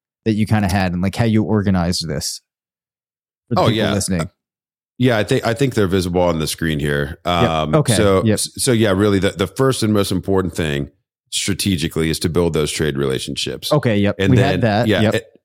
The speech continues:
Speaker 2: yeah. And then, you know, upgrading tight end, there's two paths for that.
Speaker 1: Okay.
Speaker 2: You know,
Speaker 1: Yeah.
Speaker 2: based
Speaker 1: No,
Speaker 2: on,
Speaker 1: so I
Speaker 2: yeah.
Speaker 1: guess I meant kinda like the bullets. So you had build trade relationships, think about trades, then movable assets
Speaker 2: Yeah.
Speaker 1: where you kind of
Speaker 2: Oh,
Speaker 1: listed where
Speaker 2: yeah.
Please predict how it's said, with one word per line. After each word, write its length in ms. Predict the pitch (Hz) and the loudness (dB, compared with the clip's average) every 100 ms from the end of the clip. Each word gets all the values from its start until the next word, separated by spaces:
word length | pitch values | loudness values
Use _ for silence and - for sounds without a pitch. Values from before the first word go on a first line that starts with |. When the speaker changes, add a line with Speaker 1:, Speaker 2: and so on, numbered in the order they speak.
| _ - | _ -4
Speaker 2:
yeah. 120 | 113 - | -2 0
And 160 | 104 98 | 0 2
then, 320 | 95 95 92 | 2 2 0
you 100 | 98 | 0
know, 340 | 92 82 76 - - | 0 0 -2 -6 -4
upgrading 460 | 107 - 117 110 101 | -4 0 0 0 0
tight 220 | 101 90 | 2 2
end, 340 | 76 78 - - | 0 -2 -6 -6
there's 180 | 87 - | -4 -2
two 200 | - 98 | -4 -2
paths 380 | 87 73 - | -2 -2 -4
for 160 | - 85 | -6 -2
that. 300 | 69 80 - _ _ | 0 -2 -6 _ _
Speaker 1:
Okay. 200 | 196 165 | 2 4
Speaker 2:
You 60 | 139 | 2
know, 80 | 117 | 4
Speaker 1:
Yeah. 120 | 175 165 | 4 4
Speaker 2:
based 140 | - | 4
Speaker 1:
No, 100 | 175 | 4
Speaker 2:
on, 60 | 156 | 4
Speaker 1:
so 140 | 170 | 4
I 80 | 156 | 2
Speaker 2:
yeah. 40 | |
Speaker 1:
guess 160 | 165 - | 2 2
I 100 | 165 | 2
meant 180 | 165 160 | 2 2
kinda 200 | 160 160 | 4 4
like 160 | 135 - | 4 2
the 60 | 107 | 0
bullets. 420 | 120 92 90 - | 0 0 -2 -2
So 160 | - | 2
you 240 | 147 131 151 | 2 4 6
had 240 | 139 113 | 6 4
build 220 | 135 156 | 2 2
trade 280 | 127 143 131 | 2 2 2
relationships, 1000 | 110 104 104 104 107 92 98 95 - - _ _ _ - | 2 2 2 2 0 2 0 0 -4 -8 _ _ _ -2
think 160 | 139 | 0
about 180 | 117 120 | 2 0
trades, 280 | - 120 101 | 0 0 2
then 160 | 131 117 | 2 4
movable 500 | 131 127 127 127 95 | 6 4 4 2 2
assets 400 | 110 104 107 64 | 0 2 0 2
Speaker 2:
Yeah. 40 | |
Speaker 1:
where 80 | 113 | 0
you 120 | 110 | 0
kind 220 | - 123 113 | 0 0 2
of 140 | 95 | 2
Speaker 2:
Oh, 60 | 113 | 0
Speaker 1:
listed 300 | 73 123 107 | 0 -2 2
where 120 | |
Speaker 2:
yeah. 80 | 120 | 2